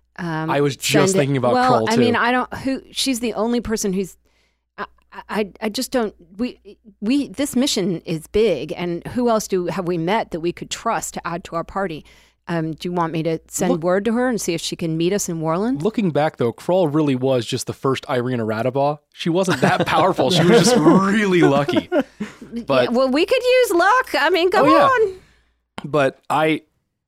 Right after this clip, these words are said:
Speaker 2: I, I, I, I mean, I don't know necessarily, um,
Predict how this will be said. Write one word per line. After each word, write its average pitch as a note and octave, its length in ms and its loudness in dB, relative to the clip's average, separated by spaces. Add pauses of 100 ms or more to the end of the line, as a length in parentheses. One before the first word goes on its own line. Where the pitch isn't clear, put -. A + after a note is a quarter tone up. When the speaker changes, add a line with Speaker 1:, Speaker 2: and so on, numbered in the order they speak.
(160)
Speaker 2:
I, D#3 260 -2
I, B2 220 -10 (100)
I, C#3+ 360 -2
I C#3 100 -2
mean, D3+ 120 0
I C3+ 80 -2
don't D#3 120 0
know C#3 260 0
necessarily, C3+ 720 -2
um, A2 380 -2